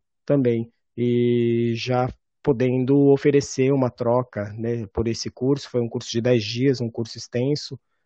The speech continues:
né? Ah, foi em Pernambuco, Recife. O professor foi o, o Luiz Vieira, né, que é um grande bioconstrutor.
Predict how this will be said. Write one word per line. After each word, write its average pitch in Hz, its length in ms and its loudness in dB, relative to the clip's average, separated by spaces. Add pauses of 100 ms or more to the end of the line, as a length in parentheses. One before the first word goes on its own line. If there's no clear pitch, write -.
(320)
né? 117 260 0 (100)
Ah, 107 920 -2 (320)
foi 120 240 4
em 120 420 0
Pernambuco, 143 800 2 (680)
Recife. 131 580 -2 (1300)
O 113 680 2
professor 135 720 0
foi 123 720 0
o, 117 1200 0 (800)
o 123 260 0
Luiz 131 640 0
Vieira, 127 560 2 (220)
né, 135 260 2
que 135 140 -2
é 117 40 4
um 110 380 -4
grande 127 440 0
bioconstrutor. 120 840 0